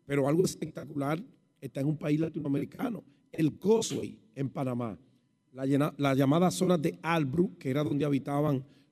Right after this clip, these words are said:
los soldados norteamericanos cuando desde mil novecientos uno Estados Unidos tomó las riendas y la administración del canal de Panamá, que duró cien años, que luego fue recuperado en el mil novecientos noventa y nueve, y se le pasó la administración durante el gobierno de la presidenta Mireya Moscoso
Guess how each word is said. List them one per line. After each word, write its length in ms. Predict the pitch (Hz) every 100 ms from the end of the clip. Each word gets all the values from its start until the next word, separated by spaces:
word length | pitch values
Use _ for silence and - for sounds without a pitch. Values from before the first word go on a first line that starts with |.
| -
los 160 | 127
soldados 420 | - 139 139 156 151
norteamericanos 840 | 147 151 143 139 - 147 147 123 - _ _ _
cuando 540 | - 139 131 131 131 135
desde 240 | 127 139
mil 160 | 131 151
novecientos 480 | 156 147 160 143 151
uno 400 | 143 147 156 -
Estados 400 | 135 - 143 143
Unidos 260 | 147 147 143
tomó 240 | 131 135
las 120 | 143
riendas 520 | 131 139 151 147 123 - _ _ _
y 80 | 131
la 100 | 139
administración 720 | 147 156 147 135 139 - 151 143
del 120 | 139
canal 480 | 135 131 151 139 123 _ _
de 220 | 143 143 135
Panamá, 480 | 147 160 156 151
que 100 | 143
duró 260 | 139 139 151
cien 440 | - 160 180 175
años, 460 | 175 165 143 151 -
que 100 | -
luego 240 | 120 135 143
fue 160 | 151
recuperado 520 | 147 143 135 139 147 147
en 60 |
el 40 | 135
mil 140 | 143
novecientos 480 | 156 147 151 143 -
noventa 320 | 143 147 147
y 40 | 151
nueve, 360 | 147 139 135 - _ _ -
y 80 | 131
se 140 | -
le 120 | 143
pasó 480 | 139 143 - 165 160
la 180 | 139 147
administración 720 | 147 160 151 151 - 165 147
durante 260 | 139 -
el 80 | 135
gobierno 460 | 127 127 139 147 151
de 60 | 147
la 60 |
presidenta 520 | - 131 143 139 -
Mireya 360 | 143 135 143 151
Moscoso 680 | 147 139 - 160 156 147